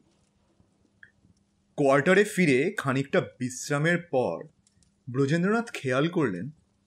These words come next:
সুকুমারের মুখটা বেশ করুণ। তার সেই পরিচিত হাসি খুশির ভাবটা একেবারেই উধাও। ফলত তিনি চাপ দিতে লাগলেন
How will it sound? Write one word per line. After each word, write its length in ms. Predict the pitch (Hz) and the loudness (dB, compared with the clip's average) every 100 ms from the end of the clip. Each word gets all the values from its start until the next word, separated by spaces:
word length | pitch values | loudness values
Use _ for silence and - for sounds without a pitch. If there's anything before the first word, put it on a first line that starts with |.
| _ _ _ _ _ - | _ _ _ _ _ -16
সুকুমারের 800 | - - 202 - 294 302 302 | -8 -4 -4 -2 -2 0 2
মুখটা 560 | 277 247 254 - 147 190 277 | 2 0 -2 -2 -2 -2 -4
বেশ 580 | 120 107 143 165 165 - _ | -8 -4 0 0 -2 -12 _
করুণ। 320 | 117 110 - - _ _ _ _ _ _ _ _ _ _ - _ _ _ - | -2 -2 -6 -12 _ _ _ _ _ _ _ _ _ _ -20 _ _ _ -4
তার 200 | 156 185 | 0 0
সেই 380 | - 240 233 214 - | 0 -2 -2 -4 -2
পরিচিত 500 | 139 156 170 202 220 | 2 2 0 -4 -2
হাসি 480 | 190 - 113 - 170 | -2 -2 -8 -4 -2
খুশির 440 | 175 170 190 165 | -2 -2 -2 -4
ভাবটা 680 | - 113 - - 156 160 - _ - | -4 -6 -6 -4 -2 -2 -6 _ -18
একেবারেই 540 | - 160 165 202 240 | -6 -2 0 2 0
উধাও। 280 | 135 - - _ _ _ _ _ _ _ _ _ _ _ _ _ _ _ _ _ - | -2 -6 -20 _ _ _ _ _ _ _ _ _ _ _ _ _ _ _ _ _ -2
ফলত 340 | 151 202 143 123 170 - _ _ _ - | 2 2 2 -2 -4 -10 _ _ _ -6
তিনি 220 | 139 156 | -2 -2
চাপ 320 | 151 123 113 104 | 0 0 0 -4
দিতে 180 | 135 | -2
লাগলেন 500 | 139 101 113 101 80 | -2 -2 -4 -6 -6